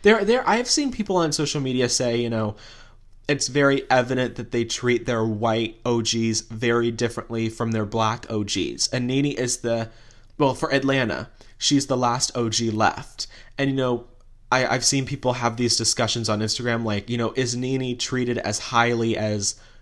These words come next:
you know, Teresa Giudice, as Lisa Vanderpump? You know, does Bravo treat their black O Gs the same as their white O Gs? And it's, it's, it's a little bit of a conversation to have. I don't see them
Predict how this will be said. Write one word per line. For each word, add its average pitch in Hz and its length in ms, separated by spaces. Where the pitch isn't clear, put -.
you 120 80
know, 113 120
Teresa 120 480
Giudice, - 720
as 120 480
Lisa 127 240
Vanderpump? 120 640
You 143 100
know, 123 160
does 117 320
Bravo 123 800
treat - 720
their 127 200
black 113 420
O 120 120
Gs 113 420
the 120 160
same 120 260
as 117 120
their 120 120
white 143 240
O 156 100
Gs? 87 380
And 165 100
it's, 185 220
it's, 220 240
it's 214 140
a 240 60
little 233 200
bit 233 140
of 180 100
a - 60
conversation 131 680
to 107 60
have. 147 460
I 160 120
don't 180 240
see 156 340
them 143 420